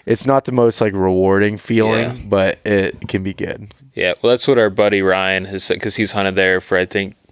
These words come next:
Speaker 2: three years prior to when we were there, and, and that's what he told us from the beginning. He's like, he's like, "You're gonna sit a spot for three days, you're not gonna see a single deer,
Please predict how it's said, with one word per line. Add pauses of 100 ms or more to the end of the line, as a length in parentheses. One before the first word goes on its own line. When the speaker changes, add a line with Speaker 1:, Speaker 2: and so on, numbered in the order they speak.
Speaker 2:
three
years
prior
to
when
we
were
there, (580)
and, (240)
and
that's
what
he
told
us
from
the
beginning.
He's
like, (200)
he's
like,
"You're
gonna
sit
a
spot (140)
for
three
days, (500)
you're
not
gonna
see
a
single
deer,